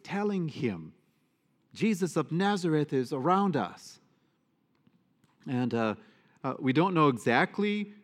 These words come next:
I'm curious. I wonder what exactly they were telling Bartimaeus. But we will never know. It's not recorded. And I bring this up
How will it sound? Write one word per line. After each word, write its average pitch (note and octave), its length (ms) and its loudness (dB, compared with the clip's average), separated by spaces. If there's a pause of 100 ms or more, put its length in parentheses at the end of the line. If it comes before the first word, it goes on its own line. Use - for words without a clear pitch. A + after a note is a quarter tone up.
(160)
I'm C#3+ 220 2
curious. C#3 360 0 (140)
I A2+ 60 -2
wonder D#3 280 -2
what C#3 200 -2
exactly C#3 500 -4
they B2 140 2
were A2 100 0
telling C3+ 520 -2 (340)
Bartimaeus. G#2+ 920 0 (420)
But C3 140 4
we D3+ 260 0
will C3+ 140 4
never B2+ 240 4
know. B2+ 300 6
It's G2+ 120 -4
not A2 200 0
recorded. G2 640 0 (140)
And A2+ 180 -2
I G#2+ 80 -2
bring D3 220 0
this C3 260 -4
up C#3 260 0